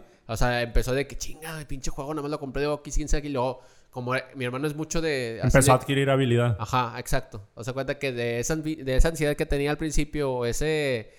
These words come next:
Speaker 2: sí, esa frustración que tenía, poco a poco ya lo veía más sueltillo de que ya me ca-, y de repente llegaba, "Ya maté al, al primer monstruo", y luego me decía, "Esto ya lo, lo chingué", y la madre, y luego de repente lo veías con otro, y otra vez volvía a gritar, "¡Ah!",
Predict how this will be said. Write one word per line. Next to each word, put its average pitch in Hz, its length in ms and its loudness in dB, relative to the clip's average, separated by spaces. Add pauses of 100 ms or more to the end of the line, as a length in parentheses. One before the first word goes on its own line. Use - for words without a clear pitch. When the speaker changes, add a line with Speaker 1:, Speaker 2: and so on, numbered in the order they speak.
(120)
Speaker 2:
sí, 147 120 2
esa 151 160 0
frustración 147 480 2
que 143 140 -10
tenía, 123 360 -6 (640)
poco 120 200 6
a 135 80 4
poco 139 400 2
ya 120 140 0
lo 131 100 0
veía 127 200 0
más 127 160 -6
sueltillo 127 360 -4
de 120 100 0
que 104 200 -6
ya 104 120 -8
me 127 100 -6
ca-, 120 140 -4
y 120 120 -8 (120)
de 117 100 -2
repente 110 240 0
llegaba, 127 300 -2 (180)
"Ya - 100 2
maté 113 200 2
al, 123 160 -4
al 117 100 -2
primer 110 220 -2
monstruo", 123 340 -8
y - 20 -6
luego 110 140 -2
me 131 100 -2
decía, 117 380 0 (240)
"Esto - 300 -4
ya 127 300 0
lo, 131 160 -2
lo 117 120 -4
chingué", 117 460 -4
y 143 40 -4
la 120 100 -6
madre, 143 280 -2
y 147 40 -2
luego 117 160 0
de 123 40 0
repente 120 280 -2
lo 131 60 0
veías 120 160 -6
con 139 140 -6
otro, 147 180 -4
y 139 60 -4
otra 117 180 -8
vez 120 100 -4
volvía 123 220 -2
a - 20 -4
gritar, 120 340 -4
"¡Ah!", 180 440 -8